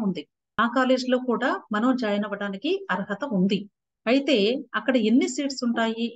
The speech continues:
ఏంటి అనేది మనం చూసినట్లయితే ఇక్కడ మనకి list of seats ఇచ్చారండి tabular format లో. దీనిలో ఫస్ట్ ది ఒకటి మాత్రమే మనకి సూటబుల్ గా ఉంటుంది. All India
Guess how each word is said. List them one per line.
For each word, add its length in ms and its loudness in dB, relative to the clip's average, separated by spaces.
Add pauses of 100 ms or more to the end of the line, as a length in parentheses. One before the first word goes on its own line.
(100)
ఏంటి 280 -2
అనేది 280 -8
మనం 220 -4
చూసినట్లయితే 680 -6 (120)
ఇక్కడ 240 2
మనకి 280 0
list 280 -2
of 60 -2 (100)
seats 340 0
ఇచ్చారండి 460 0 (100)
tabular 360 -2
format 380 -4
లో. 60 2 (340)
దీనిలో 300 2 (160)
ఫస్ట్ 380 -2
ది 120 0
ఒకటి 220 -4 (120)
మాత్రమే 360 0 (160)
మనకి 260 -4
సూటబుల్ 440 -6
గా 140 -2
ఉంటుంది. 340 -8 (560)
All 120 4 (100)
India 220 2